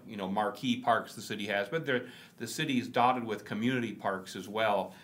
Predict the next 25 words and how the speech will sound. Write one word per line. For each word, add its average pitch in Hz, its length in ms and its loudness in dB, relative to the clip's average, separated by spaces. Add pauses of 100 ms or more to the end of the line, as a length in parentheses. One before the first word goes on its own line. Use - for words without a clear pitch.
(300)
Um, 95 540 2 (260)
one 143 320 2
of 131 140 0
those 113 240 2
we've 131 280 -2
written 123 220 2
about 107 240 0
a 95 60 0
little 131 300 0
bit 98 300 -2 (300)
over 107 220 -4
the 101 100 -4
past 98 320 0
few 104 140 -6
months 98 300 -4
is 95 240 -6
Wittenberg 98 640 -2
Park, 85 320 -2
which, 95 160 -4
for 104 160 -6
those 107 280 0
who 113 100 -6
don't 101 260 -2
know, 104 400 0
is 95 240 -2